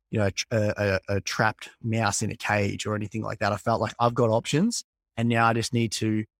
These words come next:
plan out the options a-, and take the next steps. That was, that was the first one.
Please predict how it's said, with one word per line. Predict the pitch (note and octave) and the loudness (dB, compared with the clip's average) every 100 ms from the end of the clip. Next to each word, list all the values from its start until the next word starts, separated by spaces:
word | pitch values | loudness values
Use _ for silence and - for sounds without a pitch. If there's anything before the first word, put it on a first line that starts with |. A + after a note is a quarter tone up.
| _ _ | _ _
plan | - D3 D#3 | -2 2 4
out | D3+ B2 | 4 4
the | A#2 | 0
options | A2+ A#2 A2+ | 0 -2 -2
a-, | A2 | -2
and | A2 A2 | -2 -2
take | - A2 | -2 -2
the | A2 | -2
next | G#2+ - | -2 -2
steps. | - C3+ - | 0 0 2
That | B2 | 2
was, | A2 | 2
that | A#2+ A#2 G#2+ | -2 -2 -2
was | G#2+ | -2
the | |
first | G2+ A2 G#2 - | -4 -4 -4 -2
one. | A2 | -2